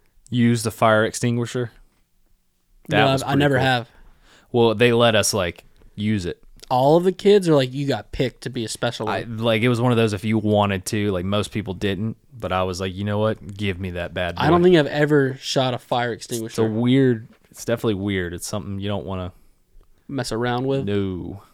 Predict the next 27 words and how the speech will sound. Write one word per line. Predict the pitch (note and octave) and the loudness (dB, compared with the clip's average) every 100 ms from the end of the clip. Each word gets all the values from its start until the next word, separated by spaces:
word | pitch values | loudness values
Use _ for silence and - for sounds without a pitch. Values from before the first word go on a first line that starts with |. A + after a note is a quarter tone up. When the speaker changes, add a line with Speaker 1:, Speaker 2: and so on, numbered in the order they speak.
| _ _ _ _ - - | _ _ _ _ -20 -14
Speaker 1:
Do | - | -8
not | F2+ F#2+ G2 | -4 0 0
wanna | F#2+ G2 | -2 -4
mess | F#2+ - | -4 -6
around | G2 F#2+ | -6 -6
with | F#2 | -6
a | |
fire | F#2+ F#2+ | -2 -2
<laughs> | - | -2
extinguisher. | - - - _ - C#3 _ _ - - - - _ _ - - _ - - | -8 -14 -16 _ -18 -18 _ _ -20 -20 -20 -20 _ _ -20 -20 _ -14 -6
Speaker 2:
I've | C#3 | -6
studied | - D3+ D#3 C3 | -2 0 0 0
'em. | B2 B2 - - | -4 -8 -12 -10
I | A#2+ | -2
think | F3+ F3 | 0 2
I'm, | D#3+ C#3+ B2 - - _ _ _ - | 0 0 -6 -12 -20 _ _ _ -14
I | C3+ | -4
think | G#3 G#3 | 0 2
I | E3+ | 0
could | - D#3+ | 2 2
use | C3 A#2 A#2 | 2 -2 -4
one. | A2 A2+ - _ _ - | -6 -6 -14 _ _ -10
Speaker 1:
Yep. | G#2 G#2 - - - - - - - _ _ _ _ - | -6 -4 -6 -20 -20 -20 -18 -18 -20 _ _ _ _ 0
Askeladd | B2 D3 - D3+ C#3 B2+ | 2 2 4 6 6 6
then | B2+ | 2
says | A#2+ - A#2 A2+ G#2 - | 2 2 4 4 0 -6
that | G#2 G2+ F#2+ | -4 0 0